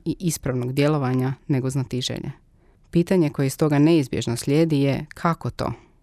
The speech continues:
Suprotno znatiželje je strah. Ako nemamo povjerenja u sebe, u druge i prije svega u Boga, nećemo si dopustiti ulaziti na mjesta gdje nas nešto može iznenaditi,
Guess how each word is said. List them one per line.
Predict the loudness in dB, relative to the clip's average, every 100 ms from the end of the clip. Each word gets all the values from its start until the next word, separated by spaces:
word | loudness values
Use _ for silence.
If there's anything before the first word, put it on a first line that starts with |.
| _ _ _ _
Suprotno | -6 2 2 4 2
znatiželje | 2 2 0 -2 0 0
je |
strah. | -2 -4 -4 -6 -12 -20 -20 _ _ _ _ _ -10
Ako | -4 2
nemamo | 4 4 2 0
povjerenja | -2 0 2 2 0
u | -2
sebe, | 0 2 2 0 -4 _
u | -4
druge | 0 0 0 -2 -4 -12
i |
prije | -6 -2 -2
svega | 0 -2 -2
u | -2
Boga, | 0 2 0 -2 -14 -20 _ _ _
nećemo | 2 2 2 0
si | 0
dopustiti | -4 -2 -2 -2 -2 -2
ulaziti | 2 4 4 0 0
na | 2
mjesta | 4 4 2 -2 -4
gdje | -2 0
nas | 0 2
nešto | 0 2 0
može | 0 0
iznenaditi, | 0 2 4 4 2 -2 -4